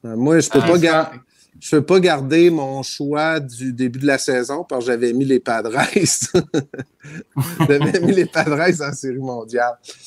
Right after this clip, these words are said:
Speaker 1: Hey, écoute, attends un peu, là, OK, euh... Ben, je dirais,
Speaker 2: Je vais y aller, moi.
Speaker 1: je dirais
Speaker 2: Je vais y aller.
Speaker 1: Rays, Rays Dodgers.
Speaker 2: Encore ?
Speaker 1: Oui.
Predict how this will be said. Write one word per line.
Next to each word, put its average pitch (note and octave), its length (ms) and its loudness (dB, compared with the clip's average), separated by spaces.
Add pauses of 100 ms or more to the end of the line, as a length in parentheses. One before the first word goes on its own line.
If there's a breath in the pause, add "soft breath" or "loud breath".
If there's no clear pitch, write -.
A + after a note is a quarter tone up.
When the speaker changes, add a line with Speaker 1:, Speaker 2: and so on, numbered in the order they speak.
(480 loud breath)
Speaker 1:
Hey, C#3+ 320 2
écoute, D3+ 340 -2
attends G#2 220 -10
un C#3+ 120 -6
peu, C3+ 300 -6
là, C#3+ 280 -8
OK, - 160 -16
euh... G#2 880 -4 (2750 loud breath)
Ben, C#3+ 220 4
je A2 120 -4
dirais, C#3 400 4
Speaker 2:
Je E3+ 60 4
vais E3 80 2
y F3+ 40 4
aller, F#3 160 2
moi. C#3 260 0
Speaker 1:
je - 240 -6
dirais E3+ 220 0
Speaker 2:
Je D#3+ 60 4
vais D3 80 4
y D#3+ 60 4
aller. F3 120 4
Speaker 1:
Rays, F3 300 0 (260)
Rays D#3+ 500 -2
Dodgers. C3+ 640 -4 (880)
Speaker 2:
Encore ? F3 680 -2 (2750)
Speaker 1:
Oui. B2 300 -6